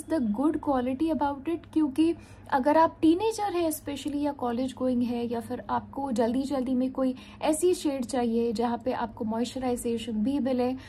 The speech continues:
और थोड़ा सा हल्का color भी आए lips पे, तो आप यूज़ करते हैं, अ, तो बहुत अच्छा होगा। Winters के लिए amazing।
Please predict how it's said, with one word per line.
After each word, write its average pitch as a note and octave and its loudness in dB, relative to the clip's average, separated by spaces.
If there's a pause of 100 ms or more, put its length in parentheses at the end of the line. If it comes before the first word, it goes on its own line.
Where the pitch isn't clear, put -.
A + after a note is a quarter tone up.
(180)
और D#4+ 4
थोड़ा G4+ 2
सा F4+ -2
हल्का C#4 0
color A#3 -2
भी A#3 -2
आए A3+ -2
lips A3+ -6
पे, A#3 -4
तो A3 -6
आप G3+ -6
यूज़ G#3+ -4
करते A#3+ -2
हैं, B3+ 0 (380)
अ, A#3 0
तो A#3 -4
बहुत B3 0
अच्छा A3 -4
होगा। G3+ -6 (120)
Winters E4+ 4
के D4+ -2
लिए C4+ -2
amazing। B3 0